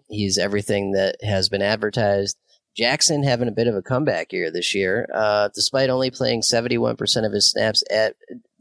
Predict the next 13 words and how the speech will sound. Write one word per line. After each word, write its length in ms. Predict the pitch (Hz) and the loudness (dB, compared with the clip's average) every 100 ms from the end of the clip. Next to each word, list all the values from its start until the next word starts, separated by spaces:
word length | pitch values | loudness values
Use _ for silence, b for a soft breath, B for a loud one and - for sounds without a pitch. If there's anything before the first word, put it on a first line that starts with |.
| - | -4
despite 460 | 113 - 143 170 | -2 0 0 0
playing 360 | - 127 185 110 | -2 0 0 0
seventy-one 560 | - 104 101 95 95 92 | 0 0 0 0 0 -2
percent 300 | 98 110 98 | -2 -2 -2
of 80 | |
his 180 | 98 95 | 0 0
snaps 320 | 95 95 - - | 2 0 -2 0
at 220 | 104 - | 0 0
free 200 | 113 110 | -2 2
safety, 380 | - 98 - 95 | 2 0 -2 -2
he's 160 | 107 | 2
still 240 | - 147 131 | 2 2 2
averaging 540 | 117 143 104 87 92 | 2 0 -2 -4 -6